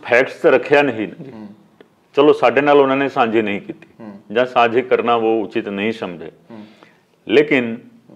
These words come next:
Speaker 1: ਉਹਦੇ ਵਿੱਚ facts ਤਾਂ ਹੈ ਨਾ ਜੀ,
Speaker 2: ਹੂੰ।
Speaker 1: ਤਾਂ facts ਨੂੰ ਤਾਂ verify ਕੀਤਾ ਹੀ ਜਾ ਸਕਦਾ ਹੈ ਨਾ
Speaker 2: ਹੂੰ।
Speaker 1: ਕਿ ਜੋ ਉਹ ਚੀਜ਼ ਲਿਖ ਰਹੇ ਨੇ
Speaker 2: ਹੂੰ।
Speaker 1: ਕੀ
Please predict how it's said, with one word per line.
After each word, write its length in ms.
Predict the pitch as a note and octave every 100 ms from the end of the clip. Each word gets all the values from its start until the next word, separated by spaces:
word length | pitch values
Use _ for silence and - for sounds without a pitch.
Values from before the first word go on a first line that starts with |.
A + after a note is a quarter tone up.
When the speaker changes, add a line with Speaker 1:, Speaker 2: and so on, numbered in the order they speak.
| -
Speaker 1:
ਉਹਦੇ 200 | C3+ D#3
ਵਿੱਚ 140 | D#3+
facts 420 | D#3+ C3 B2+ C3+
ਤਾਂ 200 | - F#3
ਹੈ 140 | C#3 G2+
ਨਾ 100 | G#2+
ਜੀ, 140 | B2+ A2+
Speaker 2:
ਹੂੰ। 200 | G#2 G#2+ _
Speaker 1:
ਤਾਂ 80 | A2+ -
facts 320 | B2+ B2 -
ਨੂੰ 100 | D3+
ਤਾਂ 120 | D#3
verify 460 | C3 C#3 C3+ C3+ C3+
ਕੀਤਾ 280 | C#3 - C3
ਹੀ 80 |
ਜਾ 120 | C3+ B2+
ਸਕਦਾ 340 | B2+ A2 G2+
ਹੈ 80 | F#2
ਨਾ 120 | F#2 _
Speaker 2:
ਹੂੰ। 140 | A#2 G#2+ G2+ _
Speaker 1:
ਕਿ 100 | C3
ਜੋ 160 | C3+ D3
ਉਹ 120 | D#3+
ਚੀਜ਼ 240 | E3 E3
ਲਿਖ 260 | C3+ A#2 -
ਰਹੇ 200 | D3 D3+
ਨੇ 220 | D#3 G#2+
Speaker 2:
ਹੂੰ। 120 | A2 G#2 - _ _ _ _ _ _ _ -
Speaker 1:
ਕੀ 380 | E3 D3+ G#2